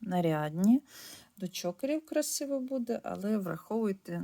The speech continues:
довжину сережок. Можливо, є якісь підвісочки, щоб зробити красивий комплект. От каблучка, вона така, просто вона є, вона не заважає,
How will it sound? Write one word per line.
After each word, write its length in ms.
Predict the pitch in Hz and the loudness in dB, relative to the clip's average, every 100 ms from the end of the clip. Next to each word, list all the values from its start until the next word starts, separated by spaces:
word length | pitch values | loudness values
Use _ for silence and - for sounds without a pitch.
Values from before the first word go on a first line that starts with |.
| - | -6
довжину 680 | 170 170 170 170 165 170 190 | -4 0 0 0 0 2 2
сережок. 540 | 190 185 143 117 - _ | 0 -2 -4 -6 -12 _
Можливо, 440 | - 180 220 262 175 | -10 -2 0 2 0
є 220 | 175 170 | -2 -6
якісь 300 | - - - | -8 -12 -12
підвісочки, 760 | - 220 285 330 277 - - | -10 -4 -2 -2 -6 -10 -12
щоб 300 | 247 - 220 | -10 -10 -12
зробити 460 | 214 202 208 208 - | -10 -8 -6 -8 -8
красивий 540 | - - - - - | -16 -12 -10 -10 -12
комплект. 640 | - - - - 220 190 - | -14 -12 -12 -12 -14 -14 -16
От 80 | 247 - - - - - | -18 -18 -16 -16 -16 -10
каблучка, 520 | - 302 392 - - 185 | -4 2 2 0 -4 -4
вона 340 | 180 185 170 | 0 0 0
така, 340 | - 151 143 | -2 -10 -10
просто 460 | 143 - 196 196 170 | -10 -4 -2 -2 -6
вона 280 | 165 180 185 | -4 -2 0
є, 240 | 214 294 | 2 4
вона 260 | 240 180 175 | 4 4 4
не 180 | 170 165 | 2 0
заважає, 680 | 170 160 170 240 269 220 | 0 0 2 4 6 4